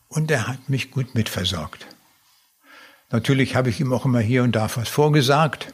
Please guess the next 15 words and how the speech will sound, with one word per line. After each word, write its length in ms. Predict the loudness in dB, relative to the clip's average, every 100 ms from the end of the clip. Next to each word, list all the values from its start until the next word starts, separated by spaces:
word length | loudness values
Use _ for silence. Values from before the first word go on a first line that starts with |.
| -6
Er 180 | -2 0
war 120 | 2
so 100 | 4
ein, 220 | 2 -2 -10 -16 -16 -18 -8
nicht 140 | -2 0
ganz 200 | 0 2
so 120 | 2
helle, 420 | 4 6 6 4 -2 -16 -18 -18 -20
aber 300 | -2 2 2
kein 240 | 4 2 4
Problem. 580 | 2 4 4 6 4 2 0
Er 140 | 2
hatte 220 | 4 4
ein 180 | 2 4
Herz. 460 | 4 4 2 0